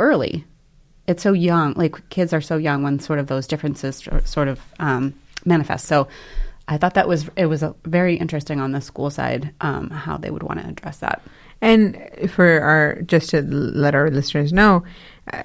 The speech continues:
Speaker 2: th-, there was a, there's a lot that the city's doing, a lot that the school's doing on these issues, and we will be hosting a kind of city-wi-,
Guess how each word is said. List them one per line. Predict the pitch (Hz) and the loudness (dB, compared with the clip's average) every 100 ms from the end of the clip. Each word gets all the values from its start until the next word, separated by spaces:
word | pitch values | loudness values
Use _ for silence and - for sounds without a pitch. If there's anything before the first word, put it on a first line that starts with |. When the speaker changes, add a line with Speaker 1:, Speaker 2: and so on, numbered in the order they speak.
| - | -8
Speaker 2:
th-, | 175 - - | -8 -12 -10
there | 175 170 170 | 2 6 6
was | 165 | 6
a, | 175 | 2
there's | 175 170 | 4 6
a | 170 | 8
lot | 185 226 | 8 6
that | 190 | 2
the | 156 | -2
city's | - 160 147 | 0 0 2
doing, | 151 147 | 2 2
a | 143 | 4
lot | 180 247 | 4 4
that | 190 | 0
the | 147 | 0
school's | - 156 151 143 139 - 170 | 0 0 2 0 -4 -10 0
doing | 151 143 139 135 | 2 2 0 -2
on | - 143 | -2 0
these | 139 139 | 0 0
issues, | 135 175 175 160 | 2 2 4 2
and | 139 143 - - - 180 | 0 -2 -8 -20 -2 4
we | 170 | 6
will | 160 165 | 8 8
be | 160 151 | 6 4
hosting | - 165 156 - 165 156 151 156 135 - | 2 0 0 -2 -2 0 0 -2 -6 -2
a | 139 139 131 - | 0 2 -2 -4
kind | - 135 | -4 -2
of | 139 | -2
city-wi-, | - 160 151 143 135 135 | -2 0 2 4 2 2